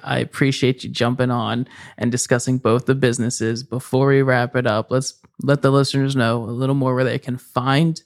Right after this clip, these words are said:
more information about your Eclipse and Home Inspection and then Haddon Carpentry. Where's the best way to, for them to contact you and kinda keep an eye on what's happening?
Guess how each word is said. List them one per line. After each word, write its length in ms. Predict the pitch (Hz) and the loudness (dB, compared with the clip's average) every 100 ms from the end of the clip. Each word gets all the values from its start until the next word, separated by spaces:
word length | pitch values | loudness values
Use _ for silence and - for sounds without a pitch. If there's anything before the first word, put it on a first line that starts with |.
| _ | _
more 200 | 135 135 | -2 -2
information 500 | 139 143 139 131 135 | -2 0 0 0 -4
about 420 | 131 127 147 - _ _ _ _ _ | -2 0 0 -4 _ _ _ _ _
your 260 | - 135 127 | 2 4 4
Eclipse 440 | 135 - 135 - | 2 2 2 0
and 100 | 135 | 0
Home 160 | 135 127 | 2 2
Inspection 580 | 123 - 110 - - 123 | 0 -2 -2 -2 -6 -4
and 160 | 131 | -2
then 180 | 131 120 | -2 -2
Haddon 280 | 123 110 113 | -4 -4 -4
Carpentry. 640 | - 117 117 123 113 120 - | -4 -4 -2 -6 -6 -8 -6
Where's 200 | 139 143 | 0 2
the 80 | 139 | 2
best 260 | 147 120 127 | 2 2 0
way 320 | 117 117 131 - - | 0 0 -2 -10 -20
to, 60 | - | -4
for 160 | 123 | -2
them 200 | 120 120 | 0 0
to 80 | 127 | 0
contact 500 | - 110 - 120 - | 0 0 0 -2 0
you 60 | 110 | -4
and 100 | 127 | -2
kinda 200 | 104 117 | -2 -4
keep 260 | - 190 | 0 2
an 80 | 139 | 4
eye 160 | 131 123 | 2 2
on 80 | |
what's 160 | 110 120 | -2 -6
happening? 480 | 101 107 117 82 | -6 -8 -12 -14